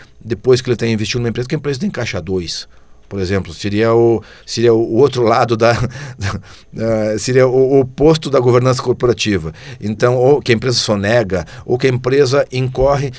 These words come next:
em riscos regulatórios muito acima do, dos informados pra ele.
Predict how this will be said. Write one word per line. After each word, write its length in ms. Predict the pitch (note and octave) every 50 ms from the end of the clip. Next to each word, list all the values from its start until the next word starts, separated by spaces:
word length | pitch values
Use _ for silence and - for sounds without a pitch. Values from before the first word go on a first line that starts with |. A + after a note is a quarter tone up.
| - - - -
em 160 | A#2+ B2+ A#2
riscos 420 | G2+ B2 D#3+ D#3+ - - B2+ A#2
regulatórios 840 | A#2 B2+ B2 A#2 B2+ A#2+ G#2+ - A#2+ C3 C#3+ D#3 D3+ C#3 G#2+ - - - - - - - - - _ -
muito 400 | C3+ D3+ D#3+ F3+ G#3 G#3 - E3
acima 560 | C3+ - - - D#3 D#3+ D#3+ D#3+ D#3+ C#3+ - -
do, 360 | - B2+ B2 D3+ D3+ D3+ D3
dos 180 | C3+ C#3 C3+ C3
informados 580 | D#3 D#3+ - D3+ B2+ B2+ C3 D3+ D#3+ - - -
pra 160 | - F#2 F#2
ele. 240 | E2+ D#2+ D#2 D2+